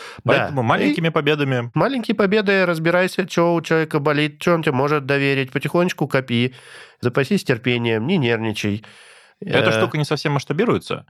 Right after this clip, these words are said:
Speaker 2: её не так просто делать, но через такие кейсы, через такие события, через такие действия ты можешь
Speaker 1: Ну, тут мы можем, кстати, про то, что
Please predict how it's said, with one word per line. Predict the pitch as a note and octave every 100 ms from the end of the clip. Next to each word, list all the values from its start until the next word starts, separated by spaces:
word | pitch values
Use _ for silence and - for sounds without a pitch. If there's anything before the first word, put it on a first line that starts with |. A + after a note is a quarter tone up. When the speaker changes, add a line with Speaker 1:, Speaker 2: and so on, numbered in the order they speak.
| _ _ _
Speaker 2:
её | G#2 G#2+
не | A2+
так | A#2+
просто | - A#2 -
делать, | G#2+ G2 E2+
но | G2+
через | - B2+ -
такие | - A#2 - C#3 A#2
кейсы, | D3 F3 - G#2
через | G2+ -
такие | G2+ A#2
события, | - G2+ A2+ G#2 F#2
через | - F2
такие | G2 - G2+ F2+
действия | F#2 F3+ - -
ты | F#2 D#3
можешь | C3+ C#3+ C3+ -
Speaker 1:
Ну, | C#3+ C#3
тут | A2+ C3
мы | B2+
можем, | B2+ A#2 A2+
кстати, | - - A2 G#2+
про | - A#2
то, | B2
что | - A#2+ A2